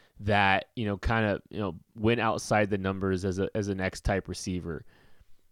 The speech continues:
you know, it's, it's fascinating to evaluate them and try to understand and identify how they win and if they're gonna be able to translate it. Because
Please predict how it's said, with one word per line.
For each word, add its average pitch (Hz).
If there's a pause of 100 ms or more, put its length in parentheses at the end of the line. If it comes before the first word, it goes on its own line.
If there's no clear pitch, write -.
(440)
you 113
know, 95 (280)
it's, 139
it's -
fascinating 135
to 139
evaluate 104
them 95
and 95
try 113
to 107
understand 104
and 101
identify 95
how 98
they 131
win 143
and 98
if 101
they're 107
gonna 104
be 98
able 95
to 95
translate 87
it. -
Because 107